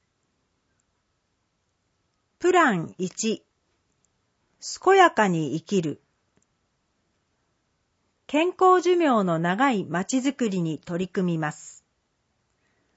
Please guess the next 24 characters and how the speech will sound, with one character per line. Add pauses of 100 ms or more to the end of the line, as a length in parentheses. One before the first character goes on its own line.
(640)
新
型
コ
ロ
ナ
ウ
イ
ル
ス
に
感
染
し
た
市
民
の
健
康
を
守
る
た
め、